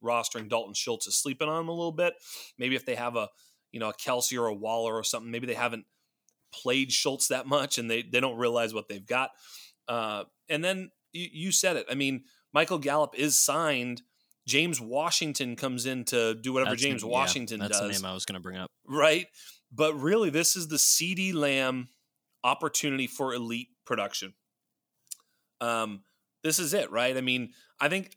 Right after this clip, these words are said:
Speaker 1: CeeDee Lamb is great. We're gonna find out if he's a, a very good player or an elite player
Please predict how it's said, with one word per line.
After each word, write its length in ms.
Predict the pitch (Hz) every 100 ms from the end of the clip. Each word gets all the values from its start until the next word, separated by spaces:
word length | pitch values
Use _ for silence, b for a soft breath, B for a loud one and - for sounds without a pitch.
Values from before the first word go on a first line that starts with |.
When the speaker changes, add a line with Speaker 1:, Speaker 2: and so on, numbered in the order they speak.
| -
Speaker 1:
CeeDee 300 | - 165 147
Lamb 280 | 135 139 127
is 120 | 104
great. 420 | - 107 143 175 -
We're 120 | 147
gonna 100 | 208
find 320 | 156 160 147
out 140 | 143 135
if 100 | -
he's 300 | 123 113 - -
a, 100 | 123 117 120
a 80 | 107
very 260 | 127 139
good 240 | 127 143 -
player 360 | 151 139 139 -
or 140 | 123
an 60 | 120
elite 340 | 113 131 -
player 440 | - 113 110 107